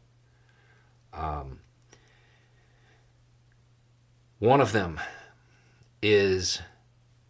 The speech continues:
your basic status quo, centrist American president, which is exactly what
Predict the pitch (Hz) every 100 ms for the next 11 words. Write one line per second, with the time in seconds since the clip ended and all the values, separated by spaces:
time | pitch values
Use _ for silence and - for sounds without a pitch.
0 | _ _ _ 92 95 90 85 101 120 -
1 | 123 117 - - _ - - - 110 120
2 | - - 101 95 95 95 90 _ _ -
3 | _ _ _ _ _ - - 120 113 -
4 | 110 - - - - _ _ 104 95 95
5 | 95 92 92 85 87 80 - - - -
6 | _ _ _ _ _ _ _ _ _ _
7 | _ _ _ _ _ _ _ - _ _
8 | 87 85 85 80 - - 90 82 90 101
9 | - 95 87 82 73 - - - 76 78
10 | 80 80 95 92